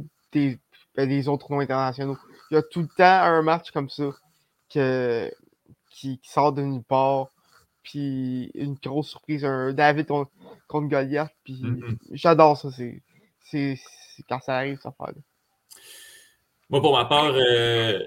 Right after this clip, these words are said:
Speaker 2: je vais y aller avec, euh, Christian Eriksen. Sans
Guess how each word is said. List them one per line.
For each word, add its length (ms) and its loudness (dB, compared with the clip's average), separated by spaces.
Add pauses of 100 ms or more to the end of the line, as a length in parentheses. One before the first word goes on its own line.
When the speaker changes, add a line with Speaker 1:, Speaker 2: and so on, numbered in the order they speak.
(120)
Speaker 2:
je 200 -4
vais 160 2
y 40 4
aller 460 2
avec, 400 -4
euh, 480 -2
Christian 340 -2
Eriksen. 680 -2
Sans 260 -6